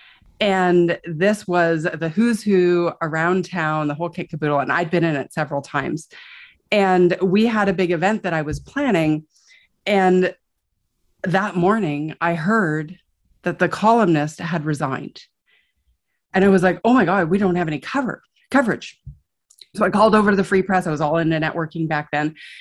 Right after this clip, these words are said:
and talked to my buddy who's a sports editor. And I said, uh, "Hey, oh my God, is it true? Is Carol leaving the column? Who's gonna cover this big event for us?" He goes, "Oh, don't worry, we'll get you covered," and,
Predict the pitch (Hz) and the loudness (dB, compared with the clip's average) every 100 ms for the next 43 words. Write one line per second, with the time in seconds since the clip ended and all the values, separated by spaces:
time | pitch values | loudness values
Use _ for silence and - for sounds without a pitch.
0 | - - 185 170 170 165 185 180 - 175 | -12 -2 0 2 0 0 -2 -2 -8 -4
1 | 170 165 156 151 156 147 - 311 285 - | -2 -2 -2 -2 -4 -6 -4 0 0 0
2 | 135 - - 95 165 170 165 175 175 - | -8 -8 -8 -4 -2 -2 0 -2 -4 -12
3 | - - - 190 185 180 208 247 262 214 | -20 -20 -6 0 0 0 2 4 4 4
4 | 220 208 160 - 190 - 247 294 226 - | 2 -2 -4 -6 -6 -4 2 4 4 2
5 | 240 233 226 208 190 175 214 262 247 214 | -2 0 0 0 -2 0 0 2 0 -2
6 | 214 202 208 185 190 - 180 170 240 254 | -6 -2 -2 -2 -4 -4 -4 0 0 0
7 | 170 156 - 233 262 240 214 190 180 170 | -2 -4 0 4 4 4 2 2 0 -6
8 | 170 156 165 160 165 151 143 135 | -8 -6 -2 0 0 0 -2 -4